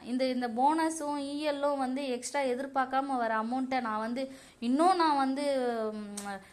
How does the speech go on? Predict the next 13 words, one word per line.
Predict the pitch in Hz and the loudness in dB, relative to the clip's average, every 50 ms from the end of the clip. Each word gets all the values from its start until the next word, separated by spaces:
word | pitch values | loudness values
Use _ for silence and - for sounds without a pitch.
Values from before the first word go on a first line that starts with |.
| - - - | -20 -12 -4
நிறைய | 226 226 226 233 254 269 269 | 0 2 2 4 4 4 2
செலவு | 269 269 254 240 240 254 240 240 247 | 2 2 2 2 2 2 0 0 0
பண்றேன்னு | 233 226 220 226 240 254 247 220 214 | 0 0 0 0 0 2 2 2 0
அடுத்தவங்களுக்கு | 220 220 - 277 262 247 233 226 220 220 | 0 -2 -2 -2 -2 -2 -2 -4 -4 -2
காட்டுறதுக்காக | - 220 226 247 240 269 247 247 220 220 220 240 247 | 0 2 2 2 2 -2 -4 -2 0 0 0 0 0
நான் | 240 220 220 | -2 -4 -4
செலவு | 220 220 202 214 233 233 | -4 -4 -2 -2 -2 -2
பண்ணிட்டு | 220 220 202 196 185 190 196 214 254 | -4 -6 -6 -6 -8 -6 -4 -2 0
அடுத்து | 277 262 240 254 269 262 302 285 | 2 2 2 2 0 -2 -4 -2
நகை | 269 240 226 233 247 277 | -2 -2 0 0 0 0
வந்து | 277 254 233 233 233 254 | 0 0 -2 -2 -4 -4
மூழ்கி | 240 233 233 240 240 226 220 | -4 -2 -4 -4 -4 -4 -6
போகும். | 220 - 202 196 185 190 185 185 - - | -8 -8 -8 -8 -8 -8 -10 -14 -18 -20